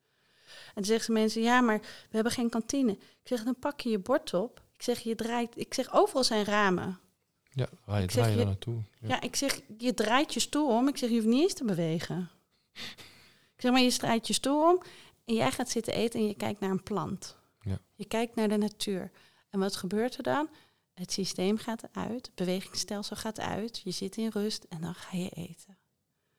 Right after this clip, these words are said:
Speaker 1: En dan ga je al langer kauwen. En je lichaam is je zo snel dankbaar.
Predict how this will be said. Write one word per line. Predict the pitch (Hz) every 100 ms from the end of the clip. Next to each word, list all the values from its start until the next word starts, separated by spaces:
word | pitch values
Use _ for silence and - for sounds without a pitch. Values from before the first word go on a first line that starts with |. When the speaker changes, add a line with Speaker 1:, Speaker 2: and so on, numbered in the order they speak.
| _ _ _ _ -
Speaker 1:
En | 208
dan | 190 202 220
ga | - 208
je | 202
al | - 175
langer | 185 190 190
kauwen. | - 185 - - 185 - _ _ _ _ _ _
En | - 208
je | 214
lichaam | 233 - 202
is | 208 -
je | 196
zo | 175 208 285
snel | - 220 202
dankbaar. | 185 196 254 - - - 240